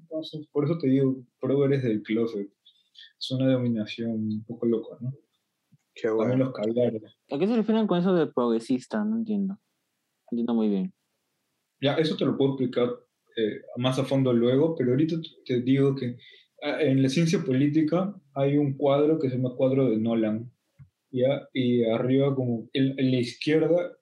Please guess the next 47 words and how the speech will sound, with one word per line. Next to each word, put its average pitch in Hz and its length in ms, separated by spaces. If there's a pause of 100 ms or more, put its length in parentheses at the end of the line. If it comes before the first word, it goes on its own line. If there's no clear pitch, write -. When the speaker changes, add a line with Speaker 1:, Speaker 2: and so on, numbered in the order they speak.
(100)
Speaker 1:
se - 200
les 123 160
dice 135 240
progresistas 131 960 (240)
y 123 120
a 117 160
la 117 180
derecha 147 580 (240)
los 120 260
conservadores, 113 920 (440)
¿no? 135 320
Y 131 80
bueno, 131 300 (280)
arriba 131 300
los 139 180
li-, 120 240
abajo 139 300
los 143 140
liberales 127 800
y 117 120
abajo 110 200
los, 113 180 (120)
no 123 140
me 120 60
acuerdo 120 220
ahorita 113 220 (260)
lo, - 180 (140)
cómo, 123 160 (160)
cómo 123 140
se 120 140
llamaban. 107 220 (520)
Pero 131 160
la 135 140
cosa 156 240
es 156 80
que 131 100
si 127 140
es 123 100
que 139 120
eres, 139 240
este, - 260
zurdo 131 520
o 113 100
lo 117 160
que 117 80
les 117 200
dicen, 127 480